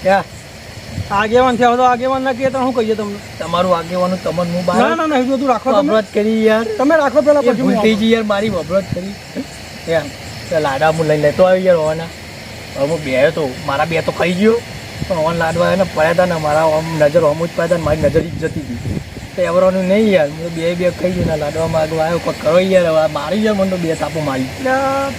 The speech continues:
Speaker 2: તો હવે તમે આગેવાન થયા તો આવા લાડવા લઈને ને.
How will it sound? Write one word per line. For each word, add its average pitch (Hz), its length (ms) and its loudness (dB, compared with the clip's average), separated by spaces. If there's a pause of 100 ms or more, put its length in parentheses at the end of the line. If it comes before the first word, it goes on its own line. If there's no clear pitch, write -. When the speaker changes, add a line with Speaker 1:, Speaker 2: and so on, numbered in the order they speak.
(760)
Speaker 2:
તો 311 60 0
હવે 233 140 4
તમે 269 220 2
આગેવાન 269 360 4
થયા 262 100 2
તો 269 80 0
આવા 269 220 2
લાડવા 277 300 4
લઈને 247 260 2
ને. 233 120 -4